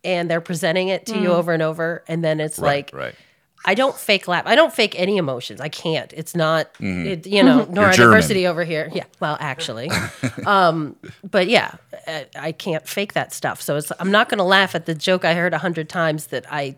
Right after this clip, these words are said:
Speaker 1: helped write from, like, a seed.
Speaker 3: Right,
Speaker 1: Or
Speaker 3: right.
Speaker 1: was at least there bouncing off of. Like, I can't just go and fake laugh at that.
Speaker 3: Yeah,
Speaker 1: I'm sorry.
Speaker 3: yeah.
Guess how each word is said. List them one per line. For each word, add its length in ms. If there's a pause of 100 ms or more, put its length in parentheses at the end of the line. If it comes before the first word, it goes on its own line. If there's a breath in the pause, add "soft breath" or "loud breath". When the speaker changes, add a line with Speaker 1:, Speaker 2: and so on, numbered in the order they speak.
Speaker 1:
helped 500
write 320 (320)
from, 240
like, 220
a 40
seed. 460 (300 soft breath)
Speaker 3:
Right, 180
Speaker 1:
Or 320
Speaker 3:
right. 80
Speaker 1:
was 160
at 80
least 220
there 120
bouncing 380
off 220
of. 100
Like, 160
I 80
can't 240
just 260
go 200
and 100
fake 220
laugh 260
at 140
that. 160
Speaker 3:
Yeah, 40
Speaker 1:
I'm 100
sorry. 260
Speaker 3:
yeah. 100